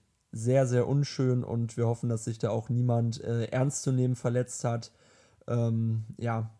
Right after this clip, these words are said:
was man auch noch so gelesen hat, vierzig Personen waren am Ende auf dem Platz, also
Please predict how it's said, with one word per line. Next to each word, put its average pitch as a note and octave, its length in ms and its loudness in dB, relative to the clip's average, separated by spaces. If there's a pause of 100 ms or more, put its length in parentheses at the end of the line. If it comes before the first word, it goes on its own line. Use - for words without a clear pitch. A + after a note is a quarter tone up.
was A#2 320 -8
man A2+ 140 0
auch A#2+ 100 2
noch A#2+ 140 0
so A#2+ 140 -2
gelesen A#2+ 400 0
hat, A2+ 120 0
vierzig C3 560 -2 (160)
Personen C3 440 4
waren C3 180 6
am C3 120 2
Ende C3 200 4
auf B2 140 2
dem B2 160 0
Platz, B2+ 360 -2
also A2+ 400 -2